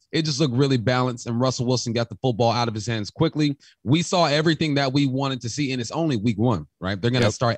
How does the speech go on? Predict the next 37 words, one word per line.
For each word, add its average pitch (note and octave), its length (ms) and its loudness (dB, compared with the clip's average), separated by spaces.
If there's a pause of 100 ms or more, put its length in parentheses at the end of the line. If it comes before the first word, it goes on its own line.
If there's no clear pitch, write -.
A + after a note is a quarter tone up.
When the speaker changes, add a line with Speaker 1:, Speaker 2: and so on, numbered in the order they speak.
Speaker 1:
adding B2+ 320 0
things B2+ 420 0
to B2+ 60 -2
this A2 400 -6
playbook, B2+ 420 0 (240)
a G#2 80 -4
few C3 240 2
wrinkles B2+ 480 -2
here C3 200 2
and A#2 120 2
there. C3 240 2 (300)
I'm B2+ 120 0
excited B2+ 300 0
to A2+ 80 -4
see C3+ 80 0
where A#2 160 2
this G#2 140 -4
offense G#2 340 -2
goes. E2 340 -6 (140)
Speaker 2:
Absolutely, C3 460 2
and A2 120 -2
you A#2 100 2
look C3+ 120 2
at C#3+ 80 -2
the A2 80 -4
drive G2 320 2
chart. F#2+ 260 -2
They G#2 100 -2
started B2+ 280 0
the A2 80 -2
game, G#2 400 -2 (220)
they G#2+ 60 -2
went G2+ 200 -2
touchdown, A#2 560 -2
touchdown, G#2+ 540 -2
punt, G#2 260 -4
touchdown. E2+ 520 -6